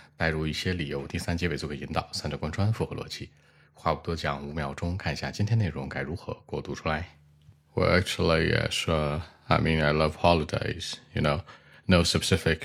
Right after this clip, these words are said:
reasons. I can arrange my leisure time on vacations.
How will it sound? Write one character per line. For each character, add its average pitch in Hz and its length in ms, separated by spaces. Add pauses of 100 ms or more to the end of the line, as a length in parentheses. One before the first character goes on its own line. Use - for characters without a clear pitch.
reasons. - 600 (640)
I 82 80
can 78 220
arrange 76 320
my 73 140
leisure 73 260
time 82 400
on 73 120
vacations. 73 760